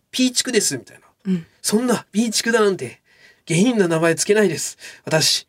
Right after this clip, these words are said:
Speaker 1: エヌエイチケーとか出たいんで」みたいな。
Speaker 2: うん。
Speaker 1: いや、その、まあ、わからんけど、ピーチク坂フォーティーシックスも大概だと思うんだけど。で、で、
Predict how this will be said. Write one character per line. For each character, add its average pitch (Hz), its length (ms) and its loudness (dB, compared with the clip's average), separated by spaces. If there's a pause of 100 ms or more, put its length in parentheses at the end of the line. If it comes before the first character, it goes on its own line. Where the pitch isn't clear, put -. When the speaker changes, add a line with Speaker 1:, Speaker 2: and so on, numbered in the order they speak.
Speaker 1:
エ 147 120 0
ヌ 208 80 4
エ 247 120 4
イ 240 40 -2
チ - 120 -2
ケ 240 160 2
ー - 20 2
と 196 80 0
か 160 100 0
出 156 100 -4
た 202 100 4
い 208 80 2
ん 175 40 -4
で」 139 200 -4 (260)
み - 60 -20
た - 80 -18
い 131 80 -18 (240)
な。 175 80 -6
Speaker 2:
う 180 40 4
ん。 180 40 4
Speaker 1:
い 170 280 2
や、 135 160 -10
そ - 260 -10
の、 - 60 -12 (760)
ま 123 80 -4
あ、 135 140 0
わ 139 120 0
か 175 160 0
ら 233 140 2
ん 208 60 -2
け 139 100 -8
ど、 139 320 0
ピ 185 160 -6
ー 190 40 -6
チ - 140 -4
ク 214 120 -2
坂 156 180 -2
フ 151 100 -10
ォ 147 40 -6
ー - 20 -6
テ 143 80 -16
ィ 139 40 -8
ー 143 40 -6
シ 175 60 -6
ッ 165 40 -10
ク - 80 -20
ス 131 120 -6
も 117 40 -12
大 156 220 -2
概 165 140 2
だ 117 100 -8
と - 80 -16
思 117 80 -14
う 117 40 -16
ん 110 40 -18
だ 104 60 -18
け 95 100 -18
ど。 85 140 -20 (560)
で、 175 180 0
で、 208 180 -4